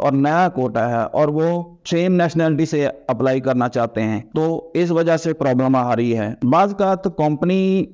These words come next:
च-, चाहती है कि उसको यूरोपियन कैटे-, अ, नेशनैलिटी से ना हायर करने पड़े, क्योंकि वहाँ से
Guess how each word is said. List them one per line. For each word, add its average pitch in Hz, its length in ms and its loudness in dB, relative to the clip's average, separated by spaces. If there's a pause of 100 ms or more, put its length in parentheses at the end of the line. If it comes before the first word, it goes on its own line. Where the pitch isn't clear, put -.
च-, - 120 -4
चाहती 160 460 0
है 185 180 2
कि 180 80 0
उसको 180 540 0
यूरोपियन 156 460 0
कैटे-, 170 340 0
अ, 151 180 0
नेशनैलिटी 160 520 0
से 180 160 0
ना 139 220 2
हायर 156 340 2
करने 131 300 0
पड़े, 117 280 -2
क्योंकि 147 300 -2
वहाँ 151 440 2
से 175 380 0